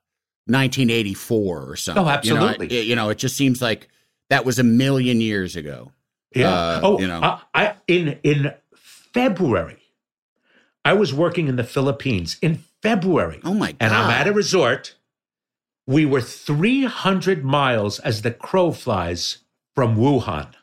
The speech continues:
Speaker 1: Wow.
Speaker 2: Three hundred miles.
Speaker 1: Yeah, yeah.
Speaker 2: Okay.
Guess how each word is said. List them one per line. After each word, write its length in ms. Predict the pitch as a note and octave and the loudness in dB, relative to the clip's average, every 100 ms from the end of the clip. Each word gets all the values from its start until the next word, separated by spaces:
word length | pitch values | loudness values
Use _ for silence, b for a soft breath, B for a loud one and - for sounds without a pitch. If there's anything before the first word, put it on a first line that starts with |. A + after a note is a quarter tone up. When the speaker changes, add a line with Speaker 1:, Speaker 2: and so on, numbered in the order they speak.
| _ _ _ _ _ _ _ _ _ _ _ _ | _ _ _ _ _ _ _ _ _ _ _ _
Speaker 1:
Wow. 300 | F2+ F#2 D#2 | -6 -6 -2
Speaker 2:
Three 200 | - E4 | 0 0
hundred 340 | C4+ D4+ C#4 C4+ | 0 -2 -4 -4
miles. 540 | B3+ G#3 - - - | -2 -4 -6 -12 -10
Speaker 1:
Yeah, 220 | - G2+ F2 | -4 -2 -2
yeah. 260 | F2 D#2+ D2 _ - | -6 -8 -12 _ -6
Speaker 2:
Okay. 380 | C3+ C#3+ E3 | -2 0 -2